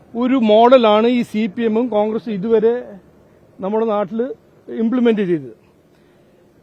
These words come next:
ഈ വരുന്ന ലോക്കൽ ബോഡി ഇലക്ഷനിലും അത് കഴിഞ്ഞിട്ട് അസംബ്ലി ഇലക്ഷനും ബി ജെ പിയും എൻ ഡി എയും ഒരു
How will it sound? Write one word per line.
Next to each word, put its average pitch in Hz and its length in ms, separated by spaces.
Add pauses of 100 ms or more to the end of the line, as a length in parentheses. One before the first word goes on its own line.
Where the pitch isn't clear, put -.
(360)
ഈ 262 120
വരുന്ന 294 560 (100)
ലോക്കൽ 240 360
ബോഡി 254 280
ഇലക്ഷനിലും 226 720 (360)
അത് 208 220
കഴിഞ്ഞിട്ട് 247 220
അസംബ്ലി 240 380
ഇലക്ഷനും 214 540 (720)
ബി 254 240
ജെ 302 200
പിയും 277 460
എൻ 220 240
ഡി 220 40
എയും 220 320 (480)
ഒരു 262 220